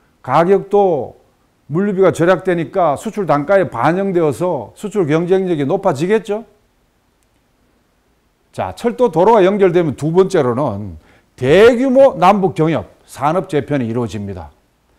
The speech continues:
과거에는 중소기업 위주의 임가공 형태에서 이제는 대기업 대형 투자, 그리고 단순 가공에서 설비 반출형 위탁 가공, 기술 집약형으로, 그리고 첨단으로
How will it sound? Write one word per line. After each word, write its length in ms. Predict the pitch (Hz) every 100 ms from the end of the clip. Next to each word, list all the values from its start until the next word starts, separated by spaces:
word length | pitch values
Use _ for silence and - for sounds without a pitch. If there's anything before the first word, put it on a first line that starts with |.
| _ _
과거에는 540 | 143 180 208 208 196
중소기업 580 | 160 165 160 196 220 214
위주의 360 | 185 170 196 180
임가공 480 | 196 220 214 208
형태에서 760 | 196 196 180 160 175 185 90 - _ -
이제는 280 | 170 185
대기업 520 | - 143 208 233 220 -
대형 320 | 151 208 226
투자, 400 | 180 190 160 - _ _ _ _ _ _ _ _
그리고 320 | 190 208 -
단순 420 | 127 165 151 233
가공에서 840 | 131 135 208 226 175 208 170 104
설비 320 | - 214 214 208
반출형 640 | 127 143 196 208 226 170
위탁 260 | 196 226 202
가공, 480 | 180 185 156 95 _ _ _
기술 320 | - 202 233
집약형으로, 800 | 165 208 240 - 214 165 117 82 - _ _ _ _ _
그리고 220 | - 135 127
첨단으로 920 | - 165 160 156 139 151 226 -